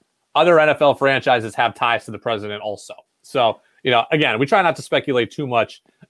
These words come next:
into those waters. Um, you know, we have a guest coming on in a couple of minutes. Taylor McHargue is gonna be with us. He's a former Rice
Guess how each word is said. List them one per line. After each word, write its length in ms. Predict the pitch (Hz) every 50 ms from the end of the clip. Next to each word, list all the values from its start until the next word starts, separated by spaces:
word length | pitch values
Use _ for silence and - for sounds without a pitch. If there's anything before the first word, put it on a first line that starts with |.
| _ -
into 340 | 131 127 117 - - 120
those 520 | 107 104 113 113 113 113 110 107 98 - - -
waters. 640 | - 107 107 107 107 104 101 101 101 101 - - - -
Um, 320 | 120 117 117 113 107 104 - _ _ _ _ _ _ _ _ _ _ _ -
you 100 | 170 160
know, 140 | 151 139 139
we 160 | 156 196 240
have 140 | 254 247 190
a 40 |
guest 300 | 156 156 196 180 170 -
coming 160 | - 175 156 151
on 140 | 156 156
in 60 | 147 139
a 40 |
couple 260 | 135 160 147 131 147 143
of 80 | 135
minutes. 440 | 123 117 113 113 113 - - - - _ _
Taylor 300 | - - 156 147 147 147
McHargue 460 | 139 135 117 - 143 143 139 139 131 131
is 120 | 117 -
gonna 160 | 151 135 123
be 120 | 120 120 120
with 180 | 117 123 120
us. 120 | 123 117 -
He's 120 | 131 110
a 60 | 110
former 360 | - - 139 135 131 127 120
Rice 540 | 110 104 113 120 123 131 127 - - - -